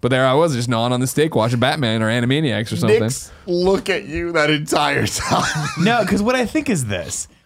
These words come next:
Speaker 3: What I think is, I mean, I only have the frame of reference of Elena Scarpino, Mama Scarpino. And my mother was, to say that she was draconian in her, uh, uh, you know,
Speaker 1: Her rule of the
Speaker 3: her
Speaker 1: house.
Speaker 3: rule of the house would
Speaker 1: Yeah.
Speaker 3: be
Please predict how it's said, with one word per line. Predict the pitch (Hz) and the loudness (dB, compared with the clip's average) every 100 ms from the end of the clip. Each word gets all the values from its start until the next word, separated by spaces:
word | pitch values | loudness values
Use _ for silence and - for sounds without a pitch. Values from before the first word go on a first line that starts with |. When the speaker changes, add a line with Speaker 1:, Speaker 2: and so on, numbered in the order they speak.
| - | -2
Speaker 3:
What | 143 | 0
I | 170 | 2
think | - 226 208 | 0 -4 -2
is, | 170 | -2
I | 139 139 | 0 2
mean, | 151 | 2
I | 156 | 2
only | 180 165 | 2 0
have | 147 | 0
the | 131 | -2
frame | - 131 117 | -2 0 0
of | 95 | 0
reference | 98 - 101 87 | -2 0 -4 -2
of | 101 92 90 | -2 -2 -2
Elena | 92 98 92 | -2 -2 -2
Scarpino, | - 90 80 85 80 | -4 -6 -6 -6 -4
Mama | 90 87 | -4 -4
Scarpino. | 85 90 87 80 78 _ _ _ | -4 -6 -6 -8 -12 _ _ _
And | 113 120 | -2 0
my | 156 | 2
mother | 165 147 135 | 2 2 2
was, | 120 110 101 - - _ _ _ | 2 0 0 -4 -14 _ _ _
to | - | -4
say | 156 233 240 | 0 2 0
that | 208 | 0
she | 156 175 | -2 -2
was | 156 131 113 - | 0 0 -4 -8
draconian | 110 120 123 143 135 127 104 95 | -6 -2 -2 0 0 2 0 0
in | 92 | -2
her, | 101 101 95 80 | -2 -2 -2 -4
uh, | |
uh, | 80 73 95 95 92 87 71 | -6 -6 -4 -2 -2 -4 -6
you | 110 | -4
know, | 98 92 90 | -2 0 -2
Speaker 1:
Her | 85 135 | 0 2
rule | 127 135 135 131 | 4 4 4 2
of | |
the | 117 | 2
Speaker 3:
her | 123 | 2
Speaker 1:
house. | 123 | 2
Speaker 3:
rule | 127 | 2
of | 127 | 2
the | 120 | 0
house | 120 120 117 | 0 0 -2
would | 117 | -2
Speaker 1:
Yeah. | 117 101 | 0 0
Speaker 3:
be | 107 107 104 | 0 0 -2